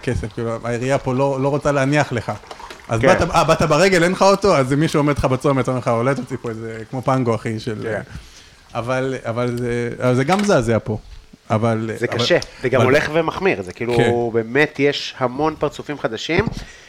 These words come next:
Speaker 2: וגם נהיה ז'אנר.
Speaker 1: מצחיק, פרצופים חדשים, כאילו,
Speaker 2: באמת,
Speaker 1: מה, זה
Speaker 2: פרצופים
Speaker 1: נושא
Speaker 2: חדשים.
Speaker 1: קשה. אתה יודע
Speaker 2: חבר'ה
Speaker 1: שהיה לי בדיחה, יש איזה אחד,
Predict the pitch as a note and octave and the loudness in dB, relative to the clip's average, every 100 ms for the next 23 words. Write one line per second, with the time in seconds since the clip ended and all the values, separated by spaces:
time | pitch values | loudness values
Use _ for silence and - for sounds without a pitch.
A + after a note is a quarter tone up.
0 | - A#2 C3 F3 D#3+ E3+ D3+ E3+ D3+ D3 | -6 -2 2 2 2 2 4 2 4 2
1 | F3 - - C#3+ - A2+ - B2 A#2+ A2+ | 0 -4 -6 -6 -4 -6 -6 -8 -6 -8
2 | G#2+ - - C3+ B2 A2+ A2 A#2 A#2 A2+ | -8 -12 -4 0 4 4 4 4 2 2
3 | A#2 A#2 E3+ - A3+ C#3 - - A#2 C3+ | 2 2 2 2 0 -2 -10 -10 -2 2
4 | C#3+ C#3 C3+ D3+ F3 F3 F3+ D3+ C#3+ A#2+ | 4 6 6 6 8 6 8 6 4 2
5 | A#2+ B2 C3+ B2 A2+ - | 0 0 -2 -2 -2 0